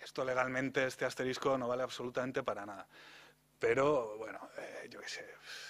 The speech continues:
no, por, por poner algo como para lavarnos las manos, era un poco... Pero bueno, ahí estamos. Ahí, eh, cada comunidad autónoma tiene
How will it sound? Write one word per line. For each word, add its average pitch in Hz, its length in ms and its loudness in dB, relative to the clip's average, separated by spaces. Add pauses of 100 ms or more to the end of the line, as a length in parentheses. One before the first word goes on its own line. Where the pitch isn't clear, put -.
(240)
no, 120 220 -10
por, 113 180 -6
por 113 200 -2
poner 123 260 2
algo 110 240 4
como 107 280 -2
para 110 260 2
lavarnos 120 460 0
las 110 240 -4
manos, 110 340 -8
era 110 100 -10
un 110 100 -10
poco... 107 340 -10 (280)
Pero 104 200 -12
bueno, 104 220 -12 (400)
ahí 107 120 -14
estamos. 95 480 -14 (1000)
Ahí, 139 500 0
eh, 120 460 -4
cada 139 220 4
comunidad 147 300 0
autónoma 147 600 0 (560)
tiene 131 260 -4